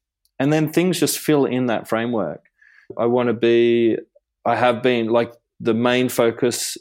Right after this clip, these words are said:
in the last five years has been my two little kids. I've got a daughter just about turned five and a son turning three.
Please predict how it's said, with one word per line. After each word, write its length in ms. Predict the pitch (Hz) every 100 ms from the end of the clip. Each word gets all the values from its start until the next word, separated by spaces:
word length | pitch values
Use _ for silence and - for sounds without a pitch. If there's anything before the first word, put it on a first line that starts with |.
| -
in 160 | 117
the 100 | 113
last 380 | 107 110 110 -
five 300 | 117 110 104
years 280 | 107 113 117
has 120 | 107
been 240 | - 104 104
my 240 | 101 98
two 220 | 95 110
little 200 | 104 104
kids. 380 | 98 107 113 117
I've 160 | 101 -
got 160 | 110
a 40 | 113
daughter 320 | 117 113 107
just 240 | 98 107
about 200 | 107 107
turned 220 | - 107 98
five 280 | 104 104
and 60 | 101
a 40 | 104
son 260 | 110 104
turning 280 | 95 101 98
three. 360 | - 101 98